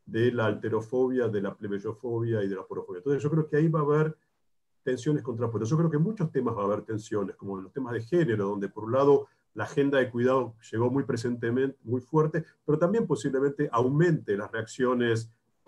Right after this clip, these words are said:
autoritarias y reaccionarias frente a, entre comillas, ideología de género, etcétera. Ahí yo creo que va a haber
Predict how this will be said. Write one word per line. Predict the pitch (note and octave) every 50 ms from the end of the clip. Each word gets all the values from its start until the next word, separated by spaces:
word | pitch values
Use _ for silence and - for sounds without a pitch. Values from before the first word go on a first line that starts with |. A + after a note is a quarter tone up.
| - - _ _
autoritarias | - A#2+ A#2 A2+ A2+ A2 A2 A2+ A2+ A2+ C#3 C3 B2+ B2+ A#2+ A2+ B2
y | A2+
reaccionarias | G#2+ G#2 - - A2 A2+ A#2+ B2 B2 A#2+ A#2 - -
frente | - A2 A2 A2 A2 G#2+
a, | G#2 A2 G#2+
entre | G2 G2 - -
comillas, | - F#2 A2 G#2 A#2 A2 A2
ideología | G2+ G2+ G2 G2 - _ B2 A#2+ A2
de | G#2
género, | - - B2 A2 G#2+ G2+ -
etcétera. | - - C#3 - B2 B2+ B2
Ahí | A#2 A#2 D3
yo | D3 - D#3
creo | - C#3+ C3
que | - A#2
va | A2+
a | A2
haber | A#2 A#2+ A#2 A#2